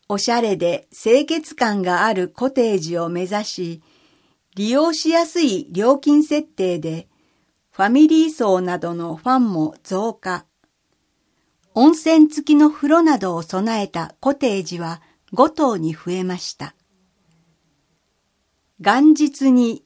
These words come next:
震度七の激しい揺れ。宿泊客二十人は無事。気持ち新たに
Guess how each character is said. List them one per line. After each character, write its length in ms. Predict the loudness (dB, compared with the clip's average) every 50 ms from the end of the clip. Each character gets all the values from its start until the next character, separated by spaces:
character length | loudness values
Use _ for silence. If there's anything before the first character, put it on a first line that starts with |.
| _ -16
震 420 | -8 -6 -4 0 2 2 2 2
度 160 | 2 -2 -2
七 340 | -2 -4 -4 -2 -2 -2 -4
の 240 | -4 -4 -4 -6 -6
激 380 | -10 -12 -10 -4 -2 -2 -2
し 340 | -2 -2 -2 -2 -2 -2 -2 -4
い 60 | -4 -4
揺 120 | -6 -6
れ。 220 | -6 -8 -12 -12 _ _ _ _ _ _ _ _ _ _ _ _ _ _ _ _ _ _ _ _
宿 320 | -10 -10 -8 -2 -2 -2
泊 320 | 0 0 -4 -2 -4 -4
客 480 | -2 -2 -4 -4 -4 -4 -4 -4 -4 -8 -6 -2
二 160 | 0 0 2
十 280 | 2 2 2 4 4
人 300 | 4 4 2 -2 -4 -4
は 260 | -4 -4 -6 -6 -8 _ _ _ _ -12
無 140 | -12 -10
事。 240 | -10 -10 -14 -14 -14 _ _ _ _ _ _ _ _ _ _ _ _ _ _ _ _ _ _ _ _ _ _ _ _ _ _ _ _ _ _ _ _ _ _ _ _ _ _ _ _ _ _ _ _ _ _ _ _
気 120 | -2 2 6
持 180 | 6 6 4
ち 180 | 2 0 -2 0
新 240 | 0 2 2 0 0
た 160 | 0 -2 -2
に 320 | -2 -6 -6 -8 -8 -12